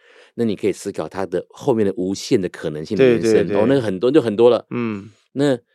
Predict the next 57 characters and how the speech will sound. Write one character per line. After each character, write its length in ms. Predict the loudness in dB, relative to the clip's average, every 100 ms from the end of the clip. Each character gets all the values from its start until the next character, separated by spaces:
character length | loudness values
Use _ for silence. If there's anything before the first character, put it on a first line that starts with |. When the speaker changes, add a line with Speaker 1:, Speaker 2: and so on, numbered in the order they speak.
| _
Speaker 1:
再 100 | -4
来 140 | -2 -2
是 260 | -2 -4 _ _
A 120 | 0 0
C 180 | 0
Nielsen， 560 | 0 4 2 2 0 0
过 200 | 0 0
去 340 | 0 -4 -4
你 80 | -4
要 140 | -4 -4
做 180 | 0
一 80 | 2
份 320 | 2 0 -2 -12 _
资 220 | -12 -4
料 120 | -2
报 200 | 0 -2
告， 260 | -2 -2 -4
可 140 | -6 -8
能 120 | -8
需 200 | -6 -2
要， 920 | -2 -2 -6 -8 -12 -14 -18 -20 -20 _ _ _ _ _ _ -8
呃， 480 | -4 -2 -4 -4 0
二 80 | 0
十 120 | 2
万 160 | 0 0
吧， 120 | -4
至 140 | -6
少 160 | -6 -6
吧。 180 | -8 -12 -10
Speaker 2:
嗯。 300 | -8 -8 -8
Speaker 1:
你 80 | -2
要 120 | 0
委 220 | 2 0 2
托 180 | 2
A 80 | 2
C 200 | 0 -2
Nielsen 420 | 0 0 -2 -4
做 160 | -2 0
一 80 | 2
份 420 | 0 0 -4 -10 _ _
那 160 | -12 -6
个 160 | -4 -2
focus 360 | -2 0 -2
group， 240 | -2 -4 -2
就 60 | -4
是 100 | -4
它 100 | -4
的 120 | -6
focus 300 | -4 -2 -2
group， 300 | 0 -2 -2 -10 _ _ _ _
就 100 | -8
是 480 | -4 -2 -4 -8 -16 _ _ _
专 200 | 0 0
门 280 | 2 -2 0
的 100 | -4
一 120 | -2
个 400 | -2 0 0